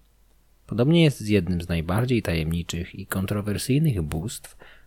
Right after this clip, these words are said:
o nieokreślonej płci, znanym najczęściej pod imieniem Nyja. Urywki ze źródeł, na które powołuję się w tym odcinku, można znaleźć w książkach Słowiańskie zaświaty Pawła Szczepanika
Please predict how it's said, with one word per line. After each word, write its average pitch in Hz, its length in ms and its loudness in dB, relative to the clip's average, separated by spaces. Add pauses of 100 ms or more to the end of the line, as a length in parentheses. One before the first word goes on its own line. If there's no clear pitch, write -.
(260)
o 90 100 -2
nieokreślonej 92 800 4
płci, - 600 -4 (380)
znanym 117 440 2
najczęściej 95 600 0
pod 131 200 -2
imieniem 87 440 -4 (480)
Nyja. 104 880 2 (1400)
Urywki 151 420 6
ze 135 100 6
źródeł, 85 380 0
na 80 100 -2
które - 200 -6
powołuję 95 480 0
się 85 280 -2
w - 80 -12
tym 117 360 0
odcinku, - 500 -2
można 82 260 0
znaleźć 80 280 -2
w - 40 -6
książkach - 480 -2 (380)
Słowiańskie 139 560 2
zaświaty - 520 0 (360)
Pawła 78 300 2
Szczepanika 127 640 -2